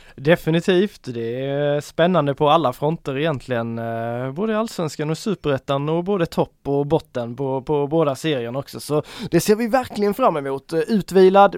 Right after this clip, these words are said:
jo, det är jag väl, men det har, eh, det är ganska mycket full rulle också när man har en ettåring som man ska hålla rätt på. Det har varit mycket flängande fram och tillbaka hit och dit, men, eh,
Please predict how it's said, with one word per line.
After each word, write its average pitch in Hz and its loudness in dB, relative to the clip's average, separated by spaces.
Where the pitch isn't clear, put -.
jo, 180 6
det 156 2
är 143 0
jag 135 -2
väl, 147 0
men 151 -4
det 139 -4
har, 139 0
eh, 135 -2
det 139 -4
är 139 -4
ganska 151 -2
mycket 160 -2
full 165 4
rulle 170 2
också 170 0
när 156 2
man 165 4
har 160 6
en 165 4
ettåring 170 4
som 175 -2
man 170 2
ska 175 2
hålla 180 4
rätt 185 -4
på. 165 0
Det 160 0
har 160 4
varit - -8
mycket 185 -2
flängande 170 0
fram 165 2
och 143 -2
tillbaka 143 0
hit 151 -2
och 147 -2
dit, 131 -4
men, 135 -6
eh, 135 -2